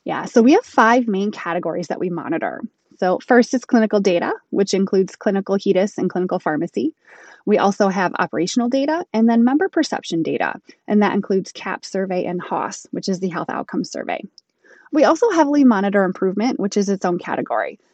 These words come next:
Improvement takes a subset of all the measures identified and compares performance from last year to this year. And if you have statistically significant increase, you're an improvement.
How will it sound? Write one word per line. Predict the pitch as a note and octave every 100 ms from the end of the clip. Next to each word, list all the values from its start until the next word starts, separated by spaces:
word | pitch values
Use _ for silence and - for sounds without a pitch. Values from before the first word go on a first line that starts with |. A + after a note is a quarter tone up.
| _ _ -
Improvement | A3+ D4 D4+ F#4
takes | F4 C#4 -
a |
subset | A#3 G#3 F#3+ A#3 -
of | F3+
all | - F#3
the |
measures | F#3+ F3 F3+ F#3
identified | F#3 E3+ E3+ F3+ F#3+ G#3
and | - G3
compares | G#3 G3 G3 -
performance | - G#3 G3 F#3 F#3 -
from | F3+
last | F3 E3 -
year | G3
to | F3+
this | F3 -
year. | - - _ _ _ _ _ -
And | C#4+
if | D4
you |
have | D4 C4+
statistically | - A#3+ C4 - B3+ A#3+
significant | A3+ A3 G#3+ G#3 G#3+ G3+
increase, | - G#4 C4+ C4+ - - _ C#4+
you're | B3+ -
an | C4+ C4
improvement. | C4 A4 - D#3+